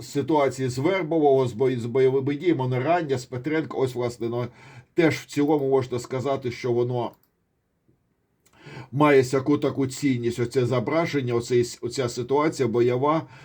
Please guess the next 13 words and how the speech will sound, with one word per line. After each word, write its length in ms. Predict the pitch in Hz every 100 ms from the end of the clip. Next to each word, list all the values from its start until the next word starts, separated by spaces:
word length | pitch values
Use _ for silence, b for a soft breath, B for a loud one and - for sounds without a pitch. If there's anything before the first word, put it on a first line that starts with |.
| B B
нанесена 680 | 110 123 131 127 131 120 117
достатньо. 480 | 123 123 143 160 165
Знаєте, 240 | 214 214
це 160 | 143 170
ж 60 |
все 140 | - 160
достатньо 520 | 139 - 160 151 147
умовні 500 | - 143 139 120 123
нанесення 680 | 123 123 120 120 117 120 117
на 120 | 120
карту 540 | 151 160 160 151 131 B B 123 B
бойової 500 | 131 135 131 127 123
ситуації. 840 | - 120 139 160 165 147 135